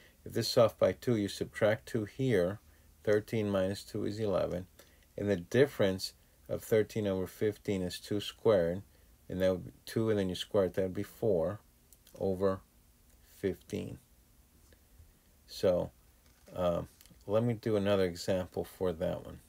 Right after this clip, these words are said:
So for number fourteen, where you have thirteen times thirteen over fifteen, you could have a problem like ten times ten over thirteen. Now it's off by three, so three squared would be nine,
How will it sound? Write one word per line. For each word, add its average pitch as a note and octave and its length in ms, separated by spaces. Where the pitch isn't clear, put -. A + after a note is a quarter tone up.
So A#2+ 380
for C3+ 140
number C#3+ 200
fourteen, G#2+ 760
where G#2+ 120
you G#2+ 140
have A2 160
thirteen A2+ 480
times F#2+ 260
thirteen G#2 440
over F2+ 160
fifteen, F#2+ 600
you A2+ 140
could B2+ 140
have A#2+ 180
a G#2 80
problem G2+ 300
like F2 200
ten A2 300
times F#2+ 320
ten G2+ 240
over F2+ 220
thirteen. F2+ 460
Now A2+ 220
it's - 160
off F#2+ 300
by E2+ 160
three, F#2 360
so F2 260
three G#2+ 320
squared F#2+ 420
would E2 120
be E2 120
nine, F#2+ 560